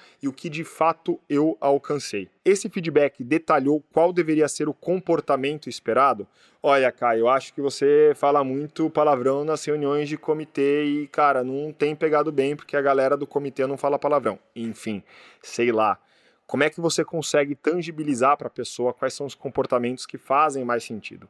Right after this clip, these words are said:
E a outra pergunta é a seguinte: esse feedback teve intenção de promover um plano de ação? Porque, galera, a ideia do feedback, na essência, não morrer ali, né? Eu não tô aqui fazendo um julgamento como gestor e, olha,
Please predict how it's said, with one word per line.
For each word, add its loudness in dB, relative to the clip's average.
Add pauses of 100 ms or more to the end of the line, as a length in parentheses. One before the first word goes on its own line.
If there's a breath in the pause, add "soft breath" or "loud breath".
E 0
a 6
outra 2
pergunta 0
é 6
a 0
seguinte: -4 (320 soft breath)
esse 0
feedback 0 (120)
teve 4
intenção -4
de -12
promover -2
um -6
plano 0
de 2
ação? 0 (180 soft breath)
Porque, 0
galera, 2
a -2
ideia 2
do -8
feedback, -2
na 0
essência, -4
não 0
morrer 0
ali, -2
né? -2 (140)
Eu -2
não -2
tô 0
aqui -2
fazendo -2 (160 soft breath)
um -8
julgamento -2
como -2
gestor 2
e, -8
olha, 2